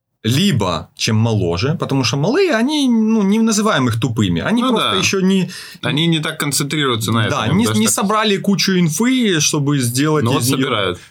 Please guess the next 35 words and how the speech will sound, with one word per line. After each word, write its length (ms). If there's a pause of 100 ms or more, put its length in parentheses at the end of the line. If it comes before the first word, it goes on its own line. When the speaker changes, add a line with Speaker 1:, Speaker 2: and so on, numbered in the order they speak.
Speaker 1:
Да, 220
они 160
собирают, 460
скажем 300
так. 220
Ну 100
вот, 200 (500)
э, 480
чем 440
либо 300
малые, 340
либо 280
тупые, 720 (400)
то 280
растет 500 (640)
уровень 560
контента, 720
его 720 (100)
закрученность 720
этих 260
гаек, 400
знаешь, 300
и, 60
как 220
правило, 600 (280)
идут 400 (120)
в 60
супер, 540 (220)
ну, 200
как 200
бы, 180
чем 220
трэшовее, 480
тем 240
лучше. 360